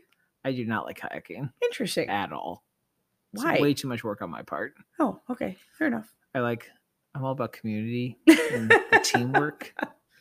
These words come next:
Speaker 2: Sure. <laughs>
Speaker 1: Canoeing is a team sport.
Speaker 2: Well, you're not, you're not wrong. <laughs>
Speaker 1: There's no I in team. <laughs> Um,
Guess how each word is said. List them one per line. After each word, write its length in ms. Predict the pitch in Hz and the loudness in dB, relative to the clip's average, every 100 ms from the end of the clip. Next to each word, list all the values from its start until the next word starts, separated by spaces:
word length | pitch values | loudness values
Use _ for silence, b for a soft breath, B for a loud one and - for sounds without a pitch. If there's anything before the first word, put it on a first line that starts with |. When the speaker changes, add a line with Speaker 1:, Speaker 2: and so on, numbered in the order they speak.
| B B B | B B B
Speaker 2:
Sure. 800 | - - 196 202 220 226 202 214 | -8 -2 4 10 10 10 10 8
<laughs> 420 | 214 262 262 349 | 8 6 6 4
Speaker 1:
Canoeing 420 | - 294 131 131 131 | 6 2 2 -2 -4
is 180 | 123 | -6
a 160 | 110 104 - | -6 -6 -10
team 560 | - - 143 135 139 139 - | -14 -10 -8 -8 -8 -10 -12
sport. 600 | - - - - _ - - | -18 -16 -16 -18 _ -20 -8
Speaker 2:
Well, 360 | 220 240 359 381 403 _ _ - | -4 -2 -4 -6 -10 _ _ -2
you're 100 | 233 | 4
not, 340 | 247 262 - - - | 6 4 0 -14 4
you're 100 | 233 | 6
not 240 | - 262 180 | 8 6 8
wrong. 640 | 185 254 180 208 220 226 - | 10 12 12 8 4 0 2
<laughs> 120 | 311 - | 0 2
Speaker 1:
There's 220 | 139 120 | -2 -2
no 140 | 135 | -6
I 280 | - 113 117 | 0 2 2
in 220 | 117 120 | 0 -2
team. 480 | 117 139 107 120 151 233 | -2 -4 -4 -2 -2 0
<laughs> 60 | - 226 233 _ _ _ _ b b b b b _ - | -2 -4 -6 _ _ _ _ b b b b b _ -2
Um, 400 | 139 113 117 | 0 0 -4